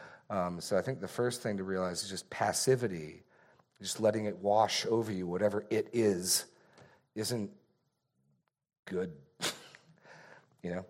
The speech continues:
I mean, and even if what your answer is simply, "I'm tired, I want to rest, and I'm gonna find some rest and some enjoyment in watching this game. That's why I'm doing it." So then you're doing it to the glory of God. "I wanna be a good steward of, I'm gonna find some rest, and I'm gonna come back from this reinvigorated." Okay,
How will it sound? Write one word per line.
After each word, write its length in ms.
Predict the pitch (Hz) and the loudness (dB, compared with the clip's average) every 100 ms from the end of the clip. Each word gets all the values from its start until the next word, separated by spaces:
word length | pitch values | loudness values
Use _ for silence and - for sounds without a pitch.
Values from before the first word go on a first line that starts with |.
| - - | -16 0
I 40 | |
mean, 220 | 165 185 196 | 4 6 6
and 140 | 196 | 6
even 180 | 240 269 | 6 4
if 100 | - | 2
what 100 | 202 | 6
your 100 | 165 | 6
answer 220 | 170 147 | 6 2
is 80 | 131 | 2
simply, 260 | 165 123 - | 2 2 4
"I'm 160 | 131 180 | 4 4
tired, 480 | - 139 170 92 85 | 2 4 4 2 0
I 80 | 107 | 0
want 160 | 117 135 | 2 2
to 40 | |
rest, 540 | 98 101 92 - - - - - _ | 0 0 0 -2 -2 -8 -20 -20 _
and 100 | 98 | -2
I'm 100 | 101 | 0
gonna 120 | 127 | 0
find 280 | 120 117 113 | 2 2 2
some 220 | - 98 | 0 0
rest 320 | 95 110 107 - | 4 4 2 -4
and 80 | 98 | -4
some 160 | 104 | -4
enjoyment 460 | 92 90 101 98 90 | -4 -2 -2 -2 -4
in 60 | |
watching 280 | 92 92 - | -4 -4 -6
this 160 | 90 - | -6 -8
game. 320 | 85 87 76 - _ _ _ _ - | -6 -6 -8 -14 _ _ _ _ -2
That's 200 | 98 - | -2 2
why 100 | 101 | 2
I'm 80 | |
doing 280 | 92 95 80 | 2 -4 -6
it." 100 | 78 - _ _ _ _ | -10 -16 _ _ _ _
So 80 | 117 | -6
then 100 | 151 | -2
you're 160 | 214 165 | 0 2
doing 200 | 180 190 | 4 2
it 40 | |
to 40 | - | -2
the 60 | |
glory 260 | 175 170 180 | 0 4 4
of 80 | 180 | 6
God. 180 | 185 107 | 6 6
"I 40 | |
wanna 140 | 135 | 2
be 60 | 131 | 2
a 40 | |
good 140 | 117 135 | 0 0
steward 260 | - 139 | 0 0
of, 100 | 139 - - - - - | 0 -4 -12 -14 -8 -2
I'm 80 | |
gonna 200 | 127 104 98 | 0 0 -4
find 280 | - 135 127 | 0 4 4
some 160 | 107 | 2
rest, 360 | 98 120 127 - | 4 6 6 2
and 80 | 110 | -2
I'm 60 | |
gonna 160 | 104 107 | -4 -4
come 200 | - 120 | -4 2
back 220 | 120 117 | 4 4
from 120 | - 123 | 0 -4
this 160 | - | -2
reinvigorated." 680 | 113 110 92 104 110 117 143 | -2 -2 0 0 0 0 -2
Okay, 260 | 98 156 | -6 -6